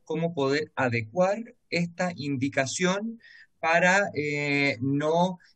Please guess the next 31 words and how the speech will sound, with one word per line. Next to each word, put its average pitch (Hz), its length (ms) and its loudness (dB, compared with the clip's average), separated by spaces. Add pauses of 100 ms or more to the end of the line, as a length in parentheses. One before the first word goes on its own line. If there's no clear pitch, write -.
en 131 100 -4
el 135 100 -4
fondo, 156 360 0
entorpecer 143 1040 0
ciertas, 165 640 0
como 131 240 -4
decía 131 220 -2
el 147 60 -4
diputado 143 400 -2
Kass, 160 260 0 (160)
ciertas 151 440 -2
compras 143 520 0
estratégicas. 139 840 -2
Pensemos 123 500 0
en 131 120 -2
salud, 175 520 -2
como 165 220 -6
decía 156 260 -2
el 151 140 2
escáner, 175 540 0 (520)
ese 190 260 -4
tipo 208 260 0
de - 40 -6
cosas, 170 360 0
y 131 80 2
específicamente 160 1200 -6
en 165 100 -6
la 165 80 -2
obsolescencia 156 640 -6
programada. 160 480 2
Entonces, 156 480 -4